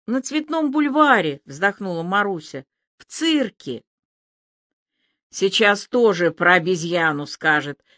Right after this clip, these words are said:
мелькнуло у нее в голове. «Елки-палки», воскликнул он, «а я-то думаю, где тебя видел?»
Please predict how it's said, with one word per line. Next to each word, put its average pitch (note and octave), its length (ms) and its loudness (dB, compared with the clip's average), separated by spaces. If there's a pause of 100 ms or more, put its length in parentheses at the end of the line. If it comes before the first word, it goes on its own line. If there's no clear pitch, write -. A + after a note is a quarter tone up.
мелькнуло F3 600 0
у D#3+ 80 -4
нее D#3+ 240 -4
в C#3 80 -8
голове. D#3 600 -2 (520)
«Елки-палки», D4+ 1700 0
воскликнул G3 800 -2
он, F3+ 280 -4 (500)
«а B3 180 2
я-то F4 380 -2
думаю, C#4+ 460 0
где G3 520 -6
тебя D#4+ 460 -4
видел?» E3+ 960 -4